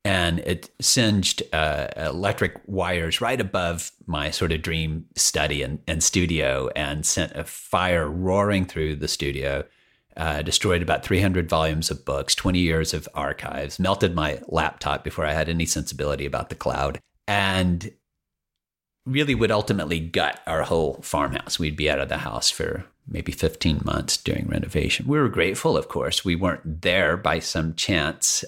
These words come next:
So we both survived. Our old cat at the time, uh, was rescued by a neighbor. And,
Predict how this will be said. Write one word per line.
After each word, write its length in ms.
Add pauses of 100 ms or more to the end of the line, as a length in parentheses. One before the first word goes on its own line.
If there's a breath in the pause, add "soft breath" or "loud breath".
So 460
we 100
both 200
survived. 560
Our 200 (420 loud breath)
old 300
cat 400
at 140
the 80
time, 560
uh, 240
was 180
rescued 460
by 160
a 60
neighbor. 400
And, 240